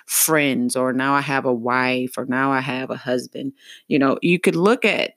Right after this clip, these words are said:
it from a specific lens, you know, um, but that's the first place we wanna start is what lens do we wanna look through? I wanna look through it through a great, if I say I wanna look back over my life from a, a grateful perspective,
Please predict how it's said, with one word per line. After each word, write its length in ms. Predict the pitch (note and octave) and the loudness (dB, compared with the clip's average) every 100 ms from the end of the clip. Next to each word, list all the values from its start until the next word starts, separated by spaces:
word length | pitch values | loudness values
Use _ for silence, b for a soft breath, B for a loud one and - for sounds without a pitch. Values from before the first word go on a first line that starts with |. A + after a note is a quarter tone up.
| - _ - | -20 _ 2
it 200 | D#3 - | 2 2
from 200 | E3 D#3 | 2 2
a 60 | |
specific 580 | C#3+ - - E3 - - | 0 0 0 0 0 -2
lens, 400 | - E2+ - - - b - | -4 -8 -8 -10 -14 b 0
you 140 | C#3 | 2
know, 260 | C#3 C#3+ - B B B - | 4 2 -4 B B B -2
um, 520 | D3+ C3 C3 - C#3+ _ _ _ _ | 0 0 -2 -8 -12 _ _ _ _
but 300 | E3+ B3 A3 F#3 - _ _ - | 2 2 2 -2 -20 _ _ -2
that's 180 | G3 | 0
the 60 | G#3 | 0
first 300 | G3+ F#3+ F#3+ | 2 2 2
place 180 | F3 E3+ | 0 0
we 60 | |
wanna 180 | D3+ C#3 | 0 0
start 240 | C3+ C3+ B2+ | 0 -2 -2
is 120 | C3 | -2
what 280 | D3+ G#3 F3+ | 0 2 2
lens 320 | D#3 E3 C#3+ | 2 2 0
do 120 | C#3+ | 0
we 100 | C#3 | 2
wanna 180 | C3+ B2+ | 2 2
look 220 | C3+ - | 0 -2
through? 80 | B2+ | 0
I 60 | |
wanna 180 | C#3 D#3+ | 0 0
look 160 | F3 - | -2 0
through 140 | E3+ | 0
it 100 | A2+ | 0
through 160 | C#3+ C3+ | 0 -2
a 80 | A2 - | -2 -6
great, 380 | C#3+ D3+ D#3 - | -2 0 0 -2
if 120 | D#3 | -6
I 60 | E3 | -4
say 120 | F3+ | -2
I 60 | E3 | 0
wanna 220 | F#3 G#3+ | 0 0
look 120 | B3 | 0
back 140 | G3+ | -2
over 140 | F#3 E3+ | -2 -2
my 100 | C#3+ | -4
life 260 | C#3 C#3+ | -4 -6
from 220 | - C3+ C3+ | -4 -2 -2
a, 140 | B2+ B B B | -4 B B B
a 80 | C3+ | -4
grateful 500 | C#3+ C#3+ C#3+ - D3 | 0 2 2 0 -4
perspective, 680 | - D3 - C#3+ C#3+ D3 | -4 -6 -2 -2 -2 -4